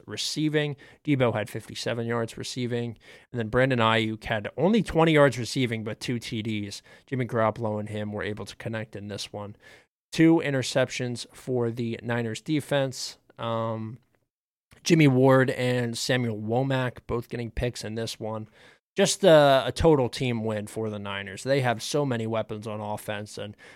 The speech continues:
to see Jimmy sort of spread the ball around, use his tight end, use Kittle the way that he definitely should be used pretty much every game,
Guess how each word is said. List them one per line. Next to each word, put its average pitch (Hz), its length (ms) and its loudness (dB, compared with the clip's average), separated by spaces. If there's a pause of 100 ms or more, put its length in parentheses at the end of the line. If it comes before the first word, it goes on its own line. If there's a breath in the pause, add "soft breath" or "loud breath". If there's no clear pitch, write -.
(160 soft breath)
to 135 60 -6
see 208 180 4
Jimmy 165 320 4
sort 147 240 2
of 127 60 0
spread 190 280 4
the 151 80 6
ball 135 300 6
around, 127 440 2
use 151 280 2
his 156 160 0
tight 135 300 4
end, 120 340 0
use 147 200 -2
Kittle 147 260 -2
the 127 100 -4
way 117 240 -2
that 110 200 -6
he 110 320 -6 (380 soft breath)
definitely 117 540 0
should 143 320 0
be 139 80 -2
used 131 500 -2
pretty 139 200 -2
much 104 180 -6
every 107 240 -6
game, 131 400 -6